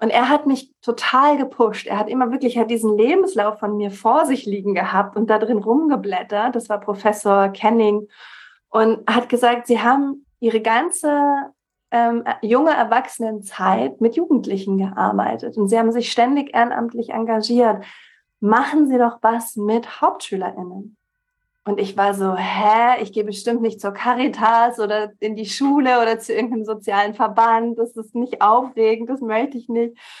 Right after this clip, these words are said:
Und ich hatte gar keine Idee davon, was er meinte und was möglich ist. Und er, und er sagte zu mir, „Kennen Sie den Begriff Sozialunternehmertum?“ Ich war so, „Nee, kenn ich nicht.“ Und er so, „Na ja, das sind,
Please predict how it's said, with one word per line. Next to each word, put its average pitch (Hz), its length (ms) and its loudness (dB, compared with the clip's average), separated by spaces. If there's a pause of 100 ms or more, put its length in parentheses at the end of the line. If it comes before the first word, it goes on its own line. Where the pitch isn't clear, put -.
(380)
Und 233 120 2
ich 233 100 -2
hatte 262 220 2
gar 233 160 4
keine 226 320 0
Idee 220 540 -2
davon, 220 760 0
was 214 160 -2
er 208 140 -4
meinte 233 360 0
und 220 140 -10
was 208 160 -16
möglich 320 360 -2
ist. 214 160 -6
Und 208 100 -4
er, 214 280 -2
und 226 160 -2
er 277 220 0
sagte 285 320 -2
zu 247 180 -4
mir, 233 240 4
„Kennen 254 380 2
Sie 262 120 -4
den 240 180 -2
Begriff 240 320 -4
Sozialunternehmertum?“ 190 1500 -2 (400)
Ich - 180 -16
war 196 140 4
so, 190 100 4
„Nee, 190 240 6
kenn 202 200 2
ich 220 160 -2
nicht.“ 233 400 0 (680)
Und 226 160 2
er 220 180 4
so, 220 80 2
„Na 208 160 6
ja, 247 280 4
das 220 200 0
sind, 220 300 -4